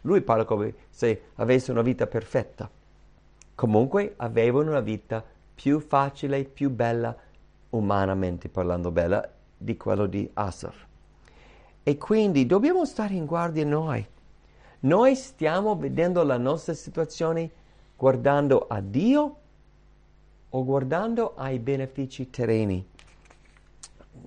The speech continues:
S-, solo tocco alcune cose che menziona di loro. Versetto, parla che s-, erano prepotenti, erano malvagi.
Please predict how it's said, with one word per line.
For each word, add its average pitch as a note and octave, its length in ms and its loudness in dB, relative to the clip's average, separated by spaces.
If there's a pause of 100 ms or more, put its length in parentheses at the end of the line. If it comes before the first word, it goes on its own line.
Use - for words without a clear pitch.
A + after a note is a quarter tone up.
(120)
S-, - 340 -20
solo A3+ 480 4
tocco F3+ 340 0
alcune D3 320 -2
cose C#3+ 240 2
che C3 100 0
menziona A#2+ 460 2 (240)
di B2+ 100 0
loro. B2 420 6 (160)
Versetto, A#2 580 0 (360)
parla D3+ 300 6
che C#3+ 160 0
s-, B2 140 -4
erano B2 300 6
prepotenti, G#3+ 960 -2 (600)
erano C3+ 360 4
malvagi. G3 840 2